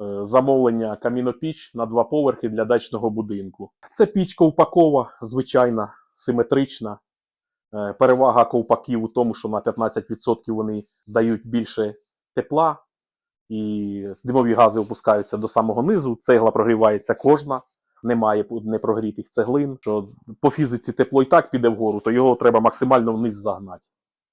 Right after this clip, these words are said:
Загоним вниз, а потім воно все акумулює тепло і віддає добу, там, півтори доби.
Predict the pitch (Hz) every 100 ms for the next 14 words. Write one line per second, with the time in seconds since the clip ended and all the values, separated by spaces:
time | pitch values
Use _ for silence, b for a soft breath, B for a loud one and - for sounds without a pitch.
0 | _ _ _ _ _ _ 101 131 143 143
1 | 135 151 185 117 107 127 - 107 107 101
2 | - 107 104 _ - 107 123 123 120 110
3 | 110 131 143 139 107 107 107 107 110 107
4 | 110 104 _ _ 101 107 110 131 107 98
5 | - 98 107 120 110 107 98 95